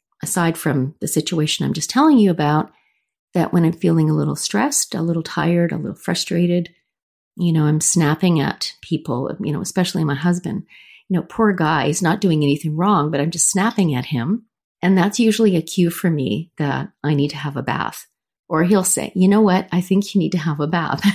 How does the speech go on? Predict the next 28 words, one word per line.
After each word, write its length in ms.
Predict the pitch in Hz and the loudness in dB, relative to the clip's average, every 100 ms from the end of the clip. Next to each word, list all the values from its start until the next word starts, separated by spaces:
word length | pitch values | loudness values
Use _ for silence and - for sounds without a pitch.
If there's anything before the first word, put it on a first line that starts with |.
| - | 0
<laughs> 300 | 269 - - - 427 427 403 349 240 _ _ _ | -2 -2 -4 -4 -6 -4 -4 -4 -6 _ _ _
And 140 | 208 214 | 2 4
then 140 | 202 | 6
I 80 | 196 | 4
do, 260 | 190 156 | 4 4
and 100 | 175 | 4
then 100 | 175 | 4
I 80 | 143 | 2
feel 200 | 151 147 | 0 -2
better. 420 | 139 175 151 - _ _ _ _ _ | 0 0 -2 -4 _ _ _ _ _
So 180 | - 165 | -4 -2
that 260 | 151 170 190 | 2 0 2
night 360 | 165 143 175 - | 2 2 -2 -4
I 220 | 139 135 | -4 -2
ran 240 | 139 135 | -2 0
a 60 | 165 | -2
bath, 480 | - - - - - _ - | -2 -6 -6 -10 -20 _ -4
and 420 | 160 156 151 151 | -2 0 0 -4
I'm 160 | - 156 | -2 0
in 100 | 165 | 0
the 80 | 214 | 0
bath 380 | 175 160 180 - | -2 -2 -6 -10
and 240 | - 151 151 | -6 -2 -2
I 60 | |
start 380 | 156 - 143 - | -4 -4 -4 -4
reading 340 | 151 151 147 | -6 -4 -2
this 160 | 165 - | -4 -6
book. 360 | - - - | -8 -10 -12